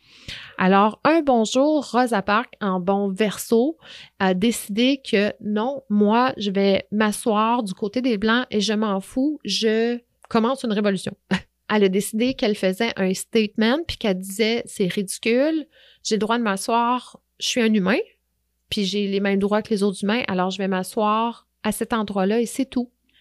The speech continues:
Et, euh, ben, c'est ça, c'est vu comme le moment qui a, euh, démarré quelque part le mouvement civil des États-Unis qui a été suivi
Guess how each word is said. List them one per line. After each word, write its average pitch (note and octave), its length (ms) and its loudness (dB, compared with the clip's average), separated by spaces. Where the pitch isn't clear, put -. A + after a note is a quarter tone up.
Et, C#4+ 520 6
euh, F#3+ 340 6
ben, F#3+ 220 -2
c'est G#3 180 -2
ça, B3+ 280 2
c'est - 360 2
vu G3+ 320 2
comme A3 260 2
le G3 160 6
moment B3 540 4
qui - 240 -2
a, A#3 440 0
euh, F#3 840 2
démarré C4+ 640 2
quelque A3 380 -2
part A#3+ 500 0
le A#3+ 220 4
mouvement A3 420 -2
civil A3 480 -4
des G#3 220 4
États-Unis G3+ 560 -2
qui - 80 -12
a G#3+ 40 -2
été G3 140 -10
suivi G#3+ 460 -8